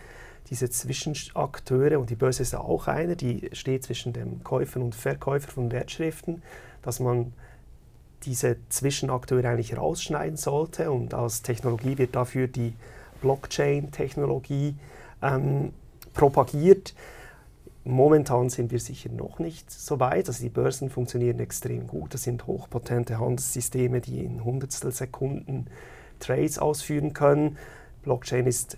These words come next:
ist im Moment noch langsamer und es stellen sich auch Fragen, wie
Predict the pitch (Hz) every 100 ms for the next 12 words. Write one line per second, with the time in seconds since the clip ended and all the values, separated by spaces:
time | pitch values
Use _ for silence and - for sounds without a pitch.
0 | - - 120 120 113 113 117 139 139 110
1 | 110 113 117 139 143 143 139 143 143 143
2 | 143 123 113 113 113 - - 120 113 113
3 | - 117 113 - 113 117 117 120 117 110
4 | 120 123 120 117